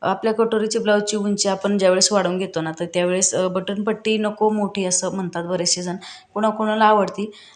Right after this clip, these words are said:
परंतु, अ, मग अशा वेळी आपण काय करायचं, थोडासा क्रॉस जो शेप आहे, तर तो या पद्धतीने मी कटिंग करून घेतला. तुम्हाला साहजिक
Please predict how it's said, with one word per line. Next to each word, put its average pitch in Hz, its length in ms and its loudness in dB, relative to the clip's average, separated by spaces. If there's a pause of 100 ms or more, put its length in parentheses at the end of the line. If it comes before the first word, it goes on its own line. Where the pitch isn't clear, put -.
(120)
परंतु, 196 480 0
अ, 180 360 0
मग 196 160 0
अशा 226 280 4
वेळी 233 160 6
आपण 226 220 2
काय 233 160 2
करायचं, 180 420 -2
थोडासा 254 540 6
क्रॉस 196 440 2
जो 208 120 -2
शेप 202 340 0
आहे, 175 480 -4 (720)
तर 196 100 0
तो 190 140 -2
या 196 140 4
पद्धतीने 180 520 -2
मी 214 160 -4
कटिंग 190 380 -4
करून 180 220 -2
घेतला. 175 320 -2
तुम्हाला 180 380 -2
साहजिक 175 360 -2